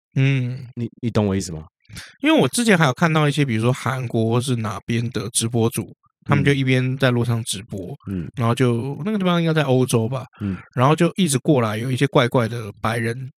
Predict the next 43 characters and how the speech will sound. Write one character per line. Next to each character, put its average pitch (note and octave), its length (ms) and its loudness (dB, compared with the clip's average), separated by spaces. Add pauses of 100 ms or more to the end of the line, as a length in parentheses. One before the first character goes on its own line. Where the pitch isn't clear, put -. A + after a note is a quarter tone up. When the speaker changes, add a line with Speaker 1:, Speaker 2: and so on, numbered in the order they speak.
(100)
Speaker 2:
嗯。 G2 260 -4 (100)
Speaker 1:
阿 A2+ 120 0 (100)
伯， - 120 -6 (520)
一 D3+ 80 0
直 C#3+ 60 6
过 C#3+ 120 4
来 B2+ 60 4
跟 A#2+ 160 2
他 - 20 0
搭 A#2 260 0
讪， A#2+ 180 -4
一 C3 80 -4
直 C3 80 -4
跟 A#2 140 -2
他 A#2+ 140 -4
要 C3 180 2
约 A#2 180 0
他。 A#2 260 -8 (300)
Speaker 2:
嗯。 G2 180 -4 (200)
Speaker 1:
然 B2+ 100 2
后 C3 40 2
他 C#3 120 4
不 D3+ 80 0
想 A#2 180 0
要， A2+ 160 -6 (200)
他， C#3 160 2 (120)
他 C#3+ 160 0 (120)
拒 E3+ 120 6
绝 A2+ 200 0
了 A#2 100 -6
以 C#3+ 100 -10
后， A#2+ 200 -4 (120)
Speaker 2:
嗯。 F#2 240 -8
Speaker 1:
然 A#2 120 0
后 B2 40 2
他 B2 80 6
就 A#2+ 120 0
一 A2+ 100 0
直 G#2+ 80 -6
骂 A2+ 180 -10
他。 - 100 -20 (220)
Speaker 2:
嗯。 F#2 140 -8 (460)
Speaker 1:
对。 A#2 200 -2